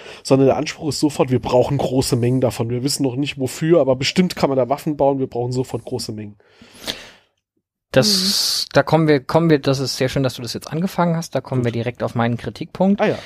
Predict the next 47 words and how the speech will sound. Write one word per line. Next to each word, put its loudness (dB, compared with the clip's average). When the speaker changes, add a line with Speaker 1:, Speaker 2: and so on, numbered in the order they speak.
Speaker 1:
gut. -2
Speaker 2:
Äh, 6
Speaker 1:
Sehr 0
schön. -6
Speaker 2:
weil 4
tatsächlich 0
Speaker 1:
<laughs> -
Speaker 2:
fangen 0
sie 0
damit 2
an 0
in -2
der 4
Folge, 0
dass -2
sie -6
sagen, -2
ja, -2
das 0
soll 4
irgendwie -4
hundertmal -2
leichter -2
und 0
stärker 0
als -2
Stahl -2
sein. -2
Speaker 1:
Ja. -2
Speaker 2:
Also, 2
wenn 0
das 0
so -4
ist, 2
dann, 2
äh, -6
kann 0
ich -2
dir 6
aus 4
der 6
Lameng 4
raus 4
zweihundert 2
Millionen 2
irgendwie -2
Anwendungsszenarien, -2